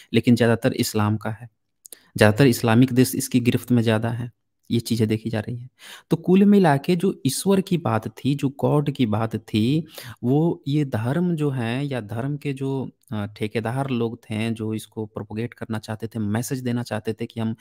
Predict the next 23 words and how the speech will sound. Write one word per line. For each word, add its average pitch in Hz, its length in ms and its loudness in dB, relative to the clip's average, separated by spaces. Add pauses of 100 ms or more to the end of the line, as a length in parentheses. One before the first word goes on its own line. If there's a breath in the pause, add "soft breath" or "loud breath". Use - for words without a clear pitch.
(320 loud breath)
पुरानी 117 380 2
चीज़ों 113 420 -8
को 110 180 -6
हम 107 240 -2
हटाकर 117 640 -8
नई 117 160 0
चीज़ें 120 380 -2
परोसेंगे, 110 560 -4 (440 loud breath)
वो 151 360 -4 (160)
बिना 160 420 4
गॉड 143 380 0
के 165 220 -4
अपनी 135 340 -4
बातों 120 400 -6
को 139 200 -4
लोगों 117 340 -2
से 127 120 -4
नहीं 104 340 0
मनवा 98 280 -4
सके, 107 220 -10
सरेंडर 165 460 -2
कर 98 200 -6
दिया 123 220 -12